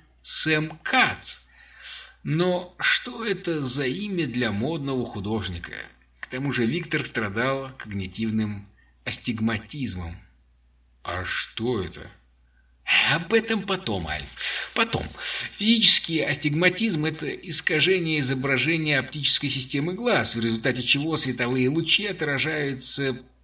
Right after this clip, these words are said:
м, ну, отражённые предметом проникают в глаз неравномерно и создают уродливые образы.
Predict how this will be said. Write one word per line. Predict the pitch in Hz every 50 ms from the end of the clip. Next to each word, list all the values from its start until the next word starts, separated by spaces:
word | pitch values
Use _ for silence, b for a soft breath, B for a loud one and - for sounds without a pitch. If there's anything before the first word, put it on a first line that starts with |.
| - - - 151
м, | 160 147 143 139 135 127 131 - _ _ _ - - - - - - - - - _ _ _ _ _ _ _ _ _ - - 165 160 -
ну, | 247 240 233
отражённые | 226 226 254 247 247 208 196 240 226 208 202 190 180
предметом | 147 175 170 165 151 170 175 170 165 - 151 139 127 113
проникают | 113 127 135 135 135 123 127 - 147 139 131 120 107 104
в | 98 92
глаз | 107 117 131 135 135 117 - 131
неравномерно | 131 135 139 135 127 123 131 120 117 123 120 117 110 107 110
и | 104 104 107 113
создают | 110 - - 123 113 104 101 113 123 147 156 143 143
уродливые | 135 131 139 143 135 120 127 127 123 120 123 120
образы. | 110 110 101 85 90 85 82 - 57 57 -